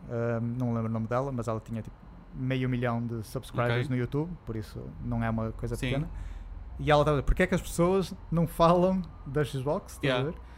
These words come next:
Speaker 1: Ahm, porque o Game Pass é mesmo, eu acho bué fixe. Tipo, eu demorei bué pa, pa subscrever porque eu sou bué forreta.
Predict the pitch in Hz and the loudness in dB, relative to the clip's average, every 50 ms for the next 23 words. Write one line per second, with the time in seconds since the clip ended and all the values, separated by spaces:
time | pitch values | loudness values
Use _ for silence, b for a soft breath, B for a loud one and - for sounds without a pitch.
0 | B B B B B - 139 143 139 139 143 143 147 170 - - - - - - | B B B B B 2 6 6 8 8 6 4 2 -2 -4 -10 -12 -2 4 6
1 | 151 165 - 175 214 214 190 - 208 208 - - 214 220 220 214 208 202 185 - | 6 8 8 8 6 6 8 8 6 6 6 4 4 4 4 4 2 0 -2 -8
2 | - - - - - - - - - - - 196 196 208 208 202 202 - - - | -12 -18 -18 -18 -18 -16 -14 -12 -10 -2 4 6 8 8 10 8 8 6 6 6
3 | 185 165 - 165 135 120 - - - - 127 - 131 147 147 170 175 180 190 180 | 6 6 6 4 0 0 -2 -6 -8 -8 -4 0 2 2 4 6 6 8 8 8
4 | 135 151 147 165 170 - - - - 143 - - 143 139 135 135 - 139 123 - | 8 8 6 6 6 4 -2 -4 -6 -6 0 2 2 2 2 0 -4 -6 -4 -2
5 | 135 131 123 123 113 - - 117 - 127 - - 123 120 117 120 117 117 113 - | -2 0 0 0 -2 -2 -4 -4 -4 -2 -2 -2 -2 0 2 2 2 2 0 -4
6 | - - 113 - 131 147 170 - 226 | -6 -6 -4 -2 0 0 -2 -2 -6